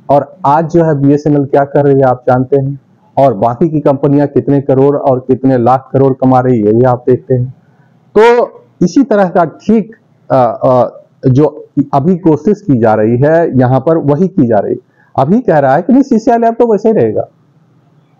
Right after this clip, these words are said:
लेकिन ये नहीं कह रहा है कि सीसीआई lab के अंदर आके जो जांच करेगा, वो व्यक्ति बाहर का होगा, जो निजी व्यक्ति होगा। और उस कंपनी का नाम है पीओसी,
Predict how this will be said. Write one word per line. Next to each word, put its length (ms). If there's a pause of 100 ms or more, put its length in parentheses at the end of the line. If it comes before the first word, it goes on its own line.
लेकिन 560 (180)
ये 180
नहीं 240
कह 160
रहा 100
है 80
कि 120
सीसीआई 420
lab 240
के 140
अंदर 440
आके 480
जो 220
जांच 340
करेगा, 480 (120)
वो 120
व्यक्ति 260
बाहर 280
का 280
होगा, 240 (580)
जो 140
निजी 340
व्यक्ति 320
होगा। 300 (2000)
और 340
उस 120
कंपनी 460
का 120
नाम 300
है 100
पीओसी, 680